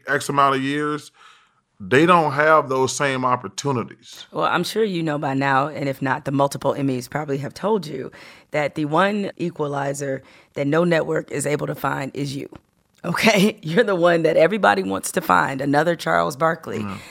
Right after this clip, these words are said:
Speaker 2: Everybody's always looking. Is there anybody that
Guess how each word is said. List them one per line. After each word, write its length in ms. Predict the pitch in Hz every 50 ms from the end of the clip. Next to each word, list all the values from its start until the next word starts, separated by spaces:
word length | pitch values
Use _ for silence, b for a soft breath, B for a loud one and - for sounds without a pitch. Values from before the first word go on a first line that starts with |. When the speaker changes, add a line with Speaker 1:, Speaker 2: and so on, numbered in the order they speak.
| B B -
Speaker 2:
Everybody's 480 | 156 165 170 156 156 151 151 151 151
always 340 | 151 143 139 139 147 143 156
looking. 380 | 160 156 160 - 151 147 143 - B B B B B B B B
Is 100 | 233 254
there 160 | 339 381 - -
anybody 580 | - 196 220 247 233 226 226 233 226 233 233 226
that 460 | 202 190 175 175 160 143 - - _